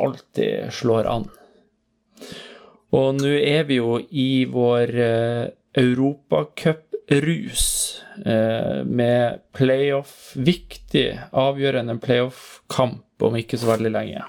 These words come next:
Og, eh, forhåpentligvis et, eh, nytt gruppespill, eh,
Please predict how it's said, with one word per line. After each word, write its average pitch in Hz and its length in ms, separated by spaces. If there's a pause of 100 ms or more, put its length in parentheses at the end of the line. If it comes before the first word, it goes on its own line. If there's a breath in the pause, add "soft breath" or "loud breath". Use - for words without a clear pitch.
(1400 loud breath)
Og, 156 340
eh, 156 160
forhåpentligvis 139 760
et, 123 200
eh, 117 100
nytt 156 340
gruppespill, 135 760
eh, 110 240